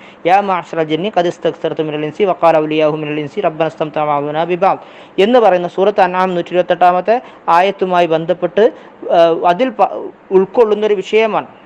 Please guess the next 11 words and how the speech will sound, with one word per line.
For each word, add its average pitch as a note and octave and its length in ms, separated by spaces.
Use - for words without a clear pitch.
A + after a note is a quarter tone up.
അടുത്ത A3 220
പറയാൻ F3+ 280
ഹാദ F#3 400
ഇസ്തിംതാൻ, D#3 840
ഇത് F3 140
ഇസ്തിംതാൻ. E3 640
ഏത്? E3+ 260
ഈ A3 140
ജിന്നിനെ F#3+ 440
ഉപയോഗപ്പെടുത്തുക, F3+ 1120
ജിന്നിനോട്, G3 760